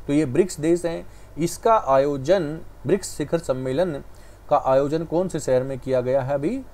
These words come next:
जोहान्सबर्ग में। जोहान्सबर्ग कहाँ पर है? साउथ अफ्रीका में। जोहान्सबर्ग की मैं एक चीज़ और आ-, आपको बताऊँ,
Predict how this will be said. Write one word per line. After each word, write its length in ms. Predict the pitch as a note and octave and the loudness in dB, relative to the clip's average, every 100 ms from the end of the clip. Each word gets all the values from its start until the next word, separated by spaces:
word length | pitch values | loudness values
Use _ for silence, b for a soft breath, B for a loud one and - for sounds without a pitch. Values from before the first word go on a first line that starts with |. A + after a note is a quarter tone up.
| A2+ | -6
जोहान्सबर्ग 800 | C3+ C3+ D3+ E3+ - A#2+ G#2 G2 | -2 2 2 2 0 -2 -2 -4
में। 200 | G2+ G2+ | -10 -4
जोहान्सबर्ग 760 | C3 B2+ G3 C#4+ A#3+ G3 F#3+ | -2 2 2 2 2 2 2
कहाँ 260 | F3 D3+ E3 | 0 -2 0
पर 120 | F3+ | 0
है? 60 | |
साउथ 300 | C3+ B2 A#2 | 2 0 0
अफ्रीका 320 | G#2 A2 G#2 B2+ | -6 -8 -6 -6
में। 100 | B2 | -4
जोहान्सबर्ग 460 | C3 G3 F#3+ F#3+ F#3+ | -4 -2 -2 -2 -2
की 60 | |
मैं 160 | F#3 F#3 | -2 -2
एक 80 | F3 | -4
चीज़ 200 | F3 E3 | -4 2
और 140 | D#3 | 4
आ-, 320 | C3+ D#3 C3+ | 4 2 0
आपको 220 | B2+ - | -6 -6
बताऊँ, 300 | A#2 B2 F#3+ | -6 -6 -10